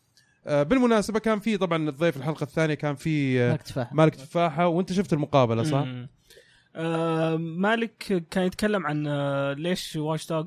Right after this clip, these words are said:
Speaker 3: ما، ما نزلت في بعض الستورز.
Speaker 1: مم.
Speaker 3: آه،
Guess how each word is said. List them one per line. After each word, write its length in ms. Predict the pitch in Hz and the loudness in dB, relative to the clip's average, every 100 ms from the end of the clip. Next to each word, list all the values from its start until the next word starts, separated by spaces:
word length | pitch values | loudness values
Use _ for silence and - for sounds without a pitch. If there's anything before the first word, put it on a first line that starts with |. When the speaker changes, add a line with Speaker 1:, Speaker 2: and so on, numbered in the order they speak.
| 147 | -8
Speaker 3:
ما، 320 | 139 147 143 135 135 98 85 | -10 -6 -6 -8 -14 -16 -10
ما 120 | 151 | -8
نزلت 320 | 147 151 139 | -4 -2 -4
في 60 | - - | -6 -4
بعض 200 | 135 135 | -4 -4
الستورز. 720 | 127 123 - 139 175 208 - | -12 -16 -12 -8 -8 -12 -12
Speaker 1:
مم. 200 | 131 123 117 | -8 -8 -8
Speaker 3:
آه، 640 | 143 139 139 139 139 135 | -4 -2 0 -2 -2 -6